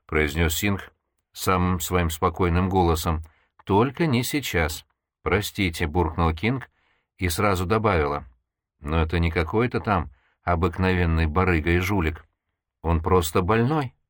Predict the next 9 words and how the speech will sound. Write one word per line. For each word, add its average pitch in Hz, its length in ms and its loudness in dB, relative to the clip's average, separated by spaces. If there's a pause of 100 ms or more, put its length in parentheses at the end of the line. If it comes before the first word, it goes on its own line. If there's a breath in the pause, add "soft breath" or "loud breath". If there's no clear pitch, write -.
(760)
Она 117 220 0
потрогала 135 400 2
пальцем 123 520 0 (400)
лезвие 101 580 0
своего 95 340 0
любимого 104 480 2
ножа. 110 460 0 (440)
Как 80 280 -2
оружие — 127 580 0